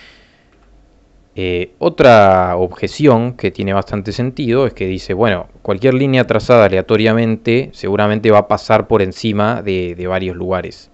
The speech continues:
Y eso en cierta forma, en cierta parte, eh, es verdad. Yo, por ejemplo, tengo todos los lugares que ahí se ven marcados con una chinche amarilla, eh, son lugares que yo he marcado en, en mi Google Earth.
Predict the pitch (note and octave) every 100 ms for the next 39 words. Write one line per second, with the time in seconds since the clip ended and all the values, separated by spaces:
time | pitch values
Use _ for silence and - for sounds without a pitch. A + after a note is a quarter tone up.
0 | - G2+ G2 G2 G2 G2+ E3 G#3 F#3 -
1 | G2+ - - A#2+ - A#2+ G#2 G2+ A#2+ F2+
2 | - G#2+ - G2+ - G2 F2+ - F#2+ A#2+
3 | _ _ _ _ _ _ G#2 F2+ F2+ G#2+
4 | G#2+ A2 C#3 F#2+ - G2 G2+ G2 A2 G#2+
5 | G#2 G2+ G2 F#2 F2+ A2+ A2 F#2+ G#2 G#2+
6 | G2+ - G2 - G2+ G#2 G2 - G2+ F#2+
7 | G2+ G2 F#2 - G#2 - G#2 G2 A2+ A2+
8 | - A#2 C3 _ _ _ _ _ G2 F2+
9 | E2+ G2+ G2 G2+ F#2+ G2 - G2 F#2+ G2
10 | G2+ F#2+ F#2+ F2+ F2+ F2 F2 G2 G#2 F#2+
11 | G2 F#2+ F#2+ F2+